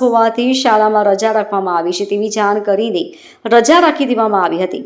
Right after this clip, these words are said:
આ મનસ્વી નિર્ણય સામે કાર્યવાહી કરવાની માંગ કરવામાં આવી છે. માઉન્ટ મેરી શાળાના શિક્ષક પિકનિક બનાવવા ગયા હોય ધોરણ એકથી નવને તારીખ નવ એક બે હજાર ચોવીસથી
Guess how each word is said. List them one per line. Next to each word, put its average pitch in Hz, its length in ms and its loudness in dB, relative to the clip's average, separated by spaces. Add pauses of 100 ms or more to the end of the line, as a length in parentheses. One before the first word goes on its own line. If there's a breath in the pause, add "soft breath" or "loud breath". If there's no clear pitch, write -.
(320 soft breath)
આ 202 120 2
મનસ્વી 254 540 4
નિર્ણય 285 400 4
સામે 254 220 2
કાર્યવાહી 220 600 2
કરવાની 208 360 0
માંગ 196 280 -2
કરવામાં 180 400 -2
આવી 165 220 -4
છે. 175 100 -6 (340 loud breath)
માઉન્ટ 233 400 4
મેરી 254 280 2
શાળાના 220 520 2
શિક્ષક 214 560 -2
પિકનિક 214 340 -4
બનાવવા 202 340 0
ગયા 190 260 0
હોય 196 240 0
ધોરણ 190 320 -2
એકથી 190 300 -4
નવને 202 400 0
તારીખ 196 440 0
નવ 214 320 2 (100)
એક 214 240 2
બે 196 120 2
હજાર 196 240 2
ચોવીસથી 190 580 -4